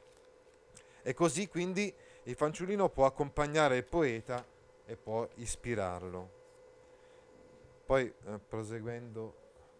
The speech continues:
il fanciullino si ispira allo stormire delle fronde, al canto dell'usignolo, all'arpa che, che tintinna, rifugge le odi solenni del poeta Avate, come invece faceva il maestro Carducci.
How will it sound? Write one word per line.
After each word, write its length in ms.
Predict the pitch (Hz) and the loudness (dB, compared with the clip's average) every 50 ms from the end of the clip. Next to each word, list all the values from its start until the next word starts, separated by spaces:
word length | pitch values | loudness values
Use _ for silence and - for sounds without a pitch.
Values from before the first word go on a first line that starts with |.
| - - - - - - | -20 -20 -20 -20 -20 -20
il 80 | - 107 | -18 -10
fanciullino 440 | - 131 127 117 147 156 170 170 151 | -10 -10 -8 -8 -12 -10 -8 -6 -6
si 140 | - 127 | -6 -8
ispira 460 | 120 - - - 160 156 147 143 139 - - - - - - - | -10 -10 -10 -4 -2 0 0 0 0 -2 -8 -12 -10 -10 -8 -4
allo 160 | 120 131 135 | -2 -2 -2
stormire 460 | - - - 139 131 143 156 156 156 | -4 -4 -4 -4 -4 -2 -2 -2 0
delle 180 | 135 135 131 123 | 0 0 -2 -2
fronde, 400 | - - 135 143 139 127 113 107 | -4 -2 -2 -2 -2 0 -2 -4
al 120 | 104 - | -4 -2
canto 300 | - 151 147 143 143 143 | -2 -2 -2 -2 -2 -4
dell'usignolo, 720 | 123 123 123 123 117 113 117 117 117 127 135 127 120 107 | -2 -2 -2 -4 -4 -6 -6 -6 -4 -2 -2 -2 0 0
all'arpa 400 | 104 104 117 131 139 135 - 123 | -2 0 0 0 0 0 -4 -8
che, 120 | - 127 120 - - - - - - - - - - - - | -8 -8 -12 -14 -20 -20 -20 -20 -20 -20 -20 -20 -20 -20 -10
che 160 | - 123 113 | -8 -8 -8
tintinna, 640 | - 120 120 117 - - 139 139 120 107 101 92 85 - - - - - - | -6 -8 -10 -10 -8 -8 -8 -8 -6 -8 -10 -10 -12 -14 -20 -20 -20 -20 -12
rifugge 500 | - 113 120 - 160 180 170 139 151 147 | -8 -8 -8 -6 -6 -6 -4 0 2 2
le 120 | 131 135 139 | 4 4 4
odi 200 | 143 139 131 131 | 2 2 0 -4
solenni 420 | - - 139 127 135 143 143 135 | -4 -2 -2 -2 -2 -2 -4 -2
del 140 | 127 123 120 | -4 -4 -4
poeta 380 | - - 123 135 127 - 123 | -4 -2 -2 -2 0 0 0
Avate, 420 | 113 110 123 123 117 107 - 104 87 | 2 4 4 4 4 2 -2 -10 -12
come 140 | - 104 104 | -10 -10 -8
invece 280 | 101 113 113 - 120 | -8 -8 -8 -8 -10
faceva 420 | 110 - 98 - - 117 113 110 - - - - - - - | -8 -10 -10 -6 -4 -2 -2 -2 -4 -6 -18 -20 -20 -20 -16
il 120 | - 110 107 | -12 -8 -4
maestro 400 | 107 113 123 123 - - 117 110 | -2 -2 -2 -2 -4 -4 -6 -6
Carducci. 760 | - - 110 101 101 101 101 90 - - - - - 85 | -4 -4 -6 -6 -6 -8 -10 -12 -10 -10 -10 -10 -10 -12